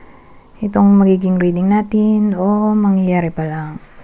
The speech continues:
Kung hindi man para sa inyo, itong magiging reading natin,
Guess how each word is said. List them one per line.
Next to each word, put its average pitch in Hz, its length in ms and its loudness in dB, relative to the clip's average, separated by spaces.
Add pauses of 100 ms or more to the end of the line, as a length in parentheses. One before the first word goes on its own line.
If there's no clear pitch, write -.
Kung 180 160 -4
hindi 185 240 0
man 190 160 0
para 180 240 0
sa 165 160 -8
inyo, 165 320 -4 (1400)
itong 165 480 -4
magiging 160 480 -4
reading 156 320 -4
natin, 156 640 -8